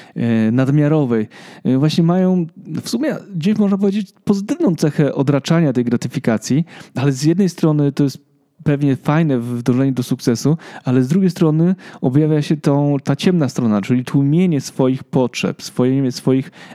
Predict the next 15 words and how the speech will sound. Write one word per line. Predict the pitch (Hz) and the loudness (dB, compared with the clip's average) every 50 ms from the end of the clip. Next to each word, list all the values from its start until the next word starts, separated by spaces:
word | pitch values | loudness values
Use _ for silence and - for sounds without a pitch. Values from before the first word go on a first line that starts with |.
| - | -6
emocji, | - 147 139 147 147 151 151 139 - - 107 90 - - - - - 294 285 269 214 - | -2 0 2 2 2 2 0 -2 -2 -2 -2 -2 -4 -6 -12 -20 -20 -18 -16 -16 -12 -4
pragnień, | - - 147 139 147 147 156 156 156 147 | -2 0 0 2 0 0 0 0 0 0
które | - 147 135 | 0 0 0
gdzieś | 131 135 139 - | -2 -4 -2 0
tam | 151 139 139 139 139 | 0 0 0 0 -2
wynik-, | 135 139 151 156 147 143 - 147 | 0 0 0 0 0 -2 -4 -4
wykraczają | 139 147 - 156 139 - 147 147 147 143 | -4 -2 -2 -2 0 0 0 0 0 0
poza, | 143 - 160 165 170 151 147 135 120 113 110 113 - | 0 2 2 2 2 2 0 0 0 -2 -4 -4 -2
poza | 151 139 131 127 113 | -2 0 0 0 0
pracę. | - 117 113 104 98 - - - | 0 0 0 -2 -2 -2 -4 -4
I | - - | -4 0
często | - 165 160 160 - - 165 160 160 - - - - - - - | 0 0 0 0 0 0 0 0 -2 -4 -10 -18 -20 -20 -12 -6
właśnie | - 139 - 156 143 139 139 139 135 - _ _ _ - | -6 -2 0 0 2 2 2 0 -2 -4 _ _ _ -4
to | - 135 | -2 0
zubożenie | 123 143 143 131 143 139 127 131 165 180 196 185 156 135 123 | 0 0 0 2 2 2 2 2 2 2 2 2 0 0 0